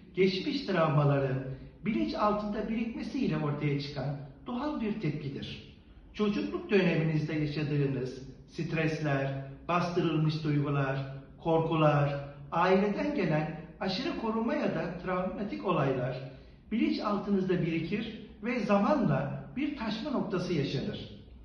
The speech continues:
İşte bu taşma anına panik atak, anksiyete, obsesyon ve kaygı bozukluğu gibi isimler veririz. Bilinçaltınızı formatlayarak panik ataktan kurtulabilirsiniz.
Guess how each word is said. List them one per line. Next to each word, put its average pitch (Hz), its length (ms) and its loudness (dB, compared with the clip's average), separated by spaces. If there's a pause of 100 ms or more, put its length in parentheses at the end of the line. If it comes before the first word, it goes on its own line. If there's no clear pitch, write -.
(160)
İşte 285 460 -2
bu 277 200 -2
taşma 208 340 -2
anına 139 560 0 (280)
panik 156 300 0
atak, 139 540 -2 (100)
anksiyete, 147 880 -2 (180)
obsesyon 254 760 -2
ve - 380 -4
kaygı 254 360 -4
bozukluğu 269 540 -4
gibi 202 140 -6
isimler 175 480 2
veririz. - 540 -6 (1120)
Bilinçaltınızı 233 1080 0
formatlayarak 135 920 -2 (460)
panik 254 260 -4
ataktan 226 580 -6 (300)
kurtulabilirsiniz. 143 1120 -2